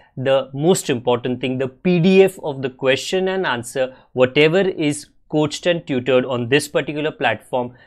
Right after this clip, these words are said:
will be shared at the end of that particular le-, chapter, so that you can download it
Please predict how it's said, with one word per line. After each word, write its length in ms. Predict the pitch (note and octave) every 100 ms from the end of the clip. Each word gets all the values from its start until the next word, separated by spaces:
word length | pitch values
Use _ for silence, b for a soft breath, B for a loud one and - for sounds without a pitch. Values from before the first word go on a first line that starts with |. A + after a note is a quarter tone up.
| b
will 260 | B2+ D#3 D3
be 140 | E3+
shared 500 | - - C#3+ C#3 C3+ -
at 240 | B2 A#2+
the 180 | C3 B2+
end 160 | D3
of 160 | E3+ D3
that 220 | E3 D#3+
particular 680 | D#3 C#3+ C3+ D3+ C#3+ D3 b b b -
le-, 320 | B2+ C#3+ - -
chapter, 640 | - D#3+ - - B2 D#3 _ _ _
so 200 | - E3
that 220 | C#3+ C3+
you 160 | C3 C3+
can 280 | C#3 C3+ B2+
download 520 | A#2 A#2 B2 E3 D#3
it 120 | D#3